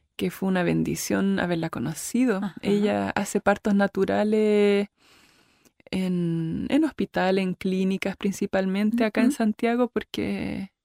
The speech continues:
Speaker 1: acá es la, en cualquier caso de emergencia es un poco más, es lejos, <laughs> no, no
Speaker 2: Es
Speaker 1: puedes tenerla en la
Speaker 2: lejos.
Speaker 1: casa.
Speaker 2: Sí, sí.
Speaker 1: Sí, pero yo quería tenerla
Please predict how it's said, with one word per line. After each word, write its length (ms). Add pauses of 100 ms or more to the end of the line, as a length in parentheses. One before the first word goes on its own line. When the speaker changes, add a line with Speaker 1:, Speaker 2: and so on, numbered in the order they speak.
(200)
Speaker 1:
acá 280
es 280 (480)
la, 260 (520)
en 120
cualquier 380
caso 280
de 60
emergencia 580
es 60
un 80
poco 280
más, 480 (560)
es 120
lejos, 320
<laughs> 120
no, 140
no 80
Speaker 2:
Es 60
Speaker 1:
puedes 160
tenerla 300
en 60
la 80
Speaker 2:
lejos. 80 (220)
Speaker 1:
casa. 320
Speaker 2:
Sí, 220 (160)
sí. 80 (120)
Speaker 1:
Sí, 260 (460)
pero 280
yo 160
quería 240
tenerla 1500